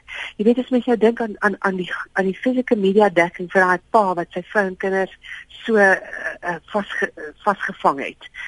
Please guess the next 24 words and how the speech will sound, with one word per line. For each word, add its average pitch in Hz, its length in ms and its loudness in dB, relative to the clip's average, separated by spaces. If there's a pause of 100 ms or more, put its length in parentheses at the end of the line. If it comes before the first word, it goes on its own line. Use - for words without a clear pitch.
(140)
daar 180 260 0
so 180 340 -6
op 170 120 -12
die 180 140 2
rand. 151 280 -4 (400)
Dis 233 140 2
die 311 140 0
tipe 302 260 0
van 226 200 -8
goeders 208 500 0
wat 180 220 0 (100)
in 220 80 0
die 220 120 0
verlede 220 500 2
het 202 200 2
mense 202 320 0
maar 196 200 -2
dit 190 140 -2 (100)
onder 208 320 2
'n 196 60 2
sekere 233 480 0 (100)
tipe 214 340 2 (240)
misdaad 170 560 0
geplaas, 151 420 -6